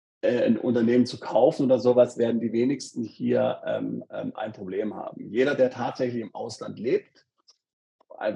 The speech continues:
ganz normal im Ausland lebt, dort ein Haus kauft, ein Haus mietet, eine Wohnung mietet, die entsprechenden Nachweise hat, die Kinder in die Schule schickt und so weiter und so fort, der wird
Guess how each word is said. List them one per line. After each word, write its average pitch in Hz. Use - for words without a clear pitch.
ganz 156
normal 135
im 131
Ausland -
lebt, 143
dort 120
ein 110
Haus 143
kauft, 139
ein 113
Haus 113
mietet, 135
eine 110
Wohnung 135
mietet, 127
die 120
entsprechenden 117
Nachweise 117
hat, 120
die -
Kinder 139
in 123
die 123
Schule 123
schickt 117
und 123
so 120
weiter 123
und 117
so 113
fort, 120
der 117
wird 123